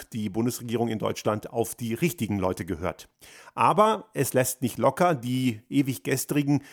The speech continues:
bleiben dabei und wollen doch im Nachhinein noch immer eine sogenannte Korrektur an diesem Paket und wollen immer noch die Verbrenner irgendwie fördern, weil sie glauben, es ginge nicht anders. Und ein besonders lauter Fürsprecher ist unter anderem der bayerische Ministerpräsident Markus Söder,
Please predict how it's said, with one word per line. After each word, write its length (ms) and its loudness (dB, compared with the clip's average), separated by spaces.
bleiben 380 2
dabei 400 2
und 200 0
wollen 280 4
doch 200 2
im 140 -4
Nachhinein 540 2
noch 220 0
immer 380 2
eine 340 4
sogenannte 580 0
Korrektur 840 2
an 140 -4
diesem 240 -2
Paket 460 0
und 160 0
wollen 240 4
immer 220 2
noch 140 2
die 140 -6
Verbrenner 580 2
irgendwie 400 4
fördern, 680 2
weil 200 4
sie 180 0
glauben, 400 4
es 200 0
ginge 240 2
nicht 200 -4
anders. 500 -4
Und 160 0
ein 240 2
besonders 400 2
lauter 300 2
Fürsprecher 560 -2
ist 240 -4
unter 340 0
anderem 460 2
der 280 2
bayerische 480 -2
Ministerpräsident 920 -4
Markus 420 -2
Söder, 400 4